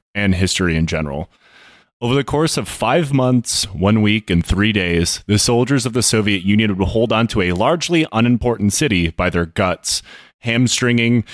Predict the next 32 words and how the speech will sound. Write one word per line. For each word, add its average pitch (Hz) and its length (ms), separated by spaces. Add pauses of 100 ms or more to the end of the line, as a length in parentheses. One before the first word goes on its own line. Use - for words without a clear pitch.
(280)
the 90 300
Nazi 104 380
war 101 260
machine 107 420
before 98 320
eventually 107 420
throwing 110 440
them 104 120
back 98 360
and 92 160
turning 107 300
the 98 80
tide 98 200
of 90 100
the 95 160
Eastern 104 300
Front 98 280
of 82 120
World 87 180
War 87 140
Two 139 400 (200)
and 107 160
the 110 80
entire 95 380
war 78 200
itself. - 640 (520)
But - 340 (220)
before 113 260
we 123 140
launch 113 340
into 110 320
this 101 400